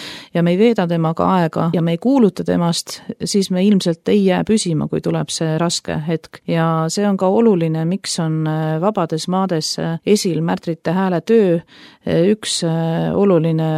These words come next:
osa sellest on ikkagi ka valmistada ette vabamaa kristlasi, sest ega, eh, nagu Piibel ütleb ka, et lõpuajal, eh, läheb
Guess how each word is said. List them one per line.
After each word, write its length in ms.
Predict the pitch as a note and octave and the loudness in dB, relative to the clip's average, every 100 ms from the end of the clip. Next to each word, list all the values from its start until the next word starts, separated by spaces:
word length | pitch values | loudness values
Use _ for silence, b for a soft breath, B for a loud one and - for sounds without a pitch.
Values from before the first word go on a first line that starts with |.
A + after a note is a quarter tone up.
| D#3 D#3 - | -2 -4 -4
osa 380 | - F#3+ F3+ D#3+ | -2 -2 -2 -4
sellest 400 | D#3+ E3+ D#3+ - | -4 -2 -4 -4
on 140 | E3 E3+ | -4 -4
ikkagi 260 | - E3 E3 | -4 -6 -2
ka 120 | E3+ | 0
valmistada 540 | G3 G#3 F#3 F3 F3+ G3+ | 2 2 0 -2 -2 -2
ette 180 | - E3 | -2 -4
vabamaa 440 | E3+ F3 D#3 D3 D3+ | -2 0 0 -2 -4
kristlasi, 500 | D3+ - - D#3 D#3+ | -6 -6 -8 -6 -6
sest 240 | D#3 - | -6 -4
ega, 260 | F3+ F3+ E3 | -2 0 0
eh, 140 | D3+ | 0
nagu 200 | D#3+ E3+ | -2 -2
Piibel 360 | F3 G#3 F3 E3 | 0 0 0 0
ütleb 220 | D#3+ F3 | -2 -6
ka, 180 | - F#3+ | -2 -2
et 140 | E3+ F#3 | -2 -2
lõpuajal, 600 | F#3 E3+ D#3+ D#3+ D#3+ E3 | -4 0 0 0 0 -2
eh, 240 | E3 E3 | -2 -2
läheb 260 | E3 E3+ D#3+ | -2 -2 -2